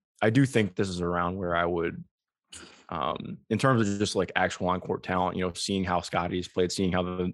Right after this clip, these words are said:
the newer guys have played and how things have evolved, I think this is around where I would picture them, yeah.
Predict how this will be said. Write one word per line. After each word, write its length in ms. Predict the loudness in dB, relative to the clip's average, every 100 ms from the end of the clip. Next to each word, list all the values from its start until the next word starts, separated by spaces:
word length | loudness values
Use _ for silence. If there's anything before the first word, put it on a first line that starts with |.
| -2
the 80 |
newer 200 | 0 2
guys 180 | 2 0
have 120 | -2
played 200 | -2 -2
and 60 | 0
how 160 | -2 -2
things 200 | -4 -2
have 100 | -2
evolved, 380 | 0 0 2
I 100 | 2
think 200 | 4 2
this 120 | 2 -2
is 160 | -4
around 260 | -2 -2 -2
where 140 | -2
I 40 | -2
would 160 | -2
picture 260 | -6 -10 -10
them, 160 | -10
yeah. 180 | -8 -8